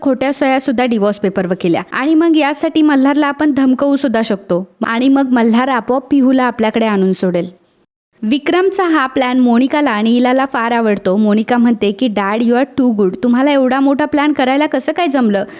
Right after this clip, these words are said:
माझं तर डोकंच बंद पडलं होतं, परंतु खरंच हा प्लॅन खरंच खूप छान आहे." आणि मग ती इलाला सांगत असते की, "मम्मा, तू पटकन यावर साइन कर." आता इला पटकन त्या डिव्होर्स पेपरवर साइन करून टाकते. डिव्होर्स पेपरकडे बघत मोनिका म्हणत असते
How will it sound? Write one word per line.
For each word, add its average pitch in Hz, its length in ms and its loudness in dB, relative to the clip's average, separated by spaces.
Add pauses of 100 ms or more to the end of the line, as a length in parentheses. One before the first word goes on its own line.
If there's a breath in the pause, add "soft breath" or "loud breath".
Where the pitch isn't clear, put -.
(120)
माझं 233 320 -2
तर 349 120 0
डोकंच 294 320 0
बंद 254 240 2
पडलं 214 300 0
होतं, 190 220 -2
परंतु 220 480 -2
खरंच 247 300 0
हा 269 80 -4
प्लॅन 277 300 -2
खरंच 277 280 0
खूप - 220 -4
छान 196 200 0
आहे." 196 100 -6 (320 loud breath)
आणि 294 180 -2
मग 330 260 2
ती 349 100 2
इलाला 277 340 0
सांगत 254 340 0
असते 240 260 -2
की, 208 120 -2
"मम्मा, 240 340 2
तू 240 140 -2
पटकन 269 360 -4
यावर 226 220 0
साइन 190 300 0
कर." - 180 -4 (340 loud breath)
आता 320 200 -2
इला 311 280 2
पटकन 302 400 -4
त्या 302 140 0
डिव्होर्स 254 320 0
पेपरवर 247 420 0
साइन 208 280 -2
करून 185 240 0
टाकते. - 320 -6 (560)
डिव्होर्स 220 340 0
पेपरकडे 233 600 0
बघत 226 400 -2
मोनिका 220 320 0
म्हणत 226 360 2
असते 220 340 -2